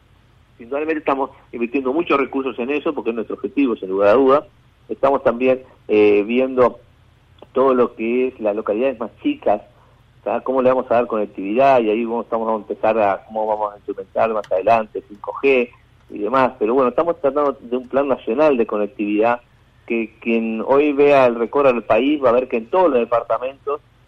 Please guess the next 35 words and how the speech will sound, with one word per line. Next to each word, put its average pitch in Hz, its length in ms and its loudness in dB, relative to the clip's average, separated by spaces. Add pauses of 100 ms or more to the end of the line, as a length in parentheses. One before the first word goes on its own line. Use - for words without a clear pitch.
(120)
hay, 120 140 0 (100)
hay 123 240 0 (140)
obras 120 260 0
de 107 60 -6
fibra 113 320 0
óptica 117 300 -4
en 101 60 -2
localidades 104 440 0
pequeñas. 117 600 -2 (440)
Eh, 98 380 -4
estamos 127 240 0
con 117 100 0
las 104 100 -2
radiobases, 110 800 0
estamos 123 280 -4
inaugurando 110 460 -4
casi 101 220 -6
todas 110 200 0
las - 80 -8
semanas 107 340 -4
una, 123 380 -4 (640)
eh, 98 380 -4
hemos 123 240 -2
aumentado 110 420 2
capacidades, 113 800 2 (640)
y 127 400 -6
cuando 143 320 0
nos 147 240 0
hablan 180 360 4
de 143 100 0
conectividad 131 920 -2 (380)
y 110 80 -12
nos 110 120 -10
dicen 135 320 -6
que 104 680 0